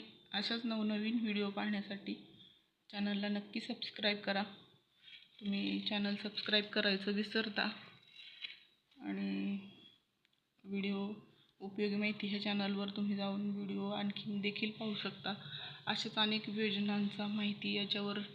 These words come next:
अ, अपलोड केलेली आहे. तसेच वेगवेगळ्या आजारांवर देखील माहिती, त्याच्यावर उपाययोजना, फळं कोणती खाल्ल्यावर कोणते आजार बरे होतात,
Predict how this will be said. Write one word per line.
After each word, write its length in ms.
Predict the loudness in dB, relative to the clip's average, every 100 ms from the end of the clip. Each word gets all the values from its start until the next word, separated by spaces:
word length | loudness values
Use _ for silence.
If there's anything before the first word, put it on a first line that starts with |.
| -14 -14 -14 -16 -20 -6
अ, 100 | -2 0 0 2 0 0 -2 -4 -12 -18 _ -8
अपलोड 340 | -4 0 0 2
केलेली 320 | 2 2 2
आहे. 400 | 2 2 2 0 -2 -12 -20 -20 _ _ _ _ _ _ _ _ _ -10
तसेच 300 | 0 0 0 -12 -20 _ _ _ _ _ _ _ _ -12 -2
वेगवेगळ्या 600 | 4 4 4 4 6 6
आजारांवर 720 | 6 4 4 4 4 2 0 0 -4 -12 -18 -20 -20 -16 -2
देखील 280 | -2 2 2
माहिती, 680 | 4 2 2 2 2 2 0
त्याच्यावर 440 | 0 2 2 2 0
उपाययोजना, 720 | 2 4 6 4 2 0 -2 2
फळं 340 | 6 8 6 2
कोणती 380 | 0 0 0 0
खाल्ल्यावर 380 | 2 4 4 2
कोणते 340 | 0 -2 2 2
आजार 300 | 4 2 2
बरे 240 | 2 2
होतात, 300 | 0 0